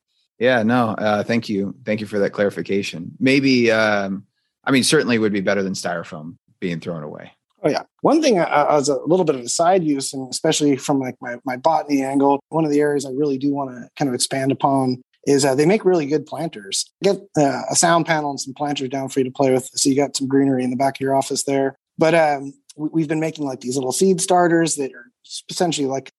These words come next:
Speaker 2: a deluxe Jiffy pot so that you can get your little seedling going and just put that right in the ground, and it'll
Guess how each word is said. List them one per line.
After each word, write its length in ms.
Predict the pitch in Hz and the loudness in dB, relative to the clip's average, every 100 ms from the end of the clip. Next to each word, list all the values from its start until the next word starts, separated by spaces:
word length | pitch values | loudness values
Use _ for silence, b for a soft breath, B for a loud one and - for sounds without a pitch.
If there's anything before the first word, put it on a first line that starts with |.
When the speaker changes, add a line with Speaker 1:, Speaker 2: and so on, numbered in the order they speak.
| - | -2
Speaker 2:
a 60 | |
deluxe 420 | 135 151 156 156 - | 0 4 2 2 0
Jiffy 320 | 151 151 143 | 0 0 0
pot 380 | 156 139 131 - | 2 2 2 -2
so 100 | 139 | -6
that 120 | 135 | -6
you 120 | 135 | -10
can 240 | 131 135 | -10 -8
get 160 | 127 135 | -4 -2
your 100 | 135 | 0
little 180 | 143 127 | 0 2
seedling 420 | 180 160 160 151 | 2 2 2 2
going 300 | 151 151 143 | 2 2 0
and 100 | 127 | -4
just 160 | 131 - | -8 -8
put 160 | 143 | -4
that 120 | 143 | -4
right 160 | 135 135 | -2 -4
in 60 | 131 | -4
the 80 | |
ground, 400 | 131 147 143 143 | -4 0 0 0
and 100 | 131 | -4
it'll 220 | 123 123 | -10 -16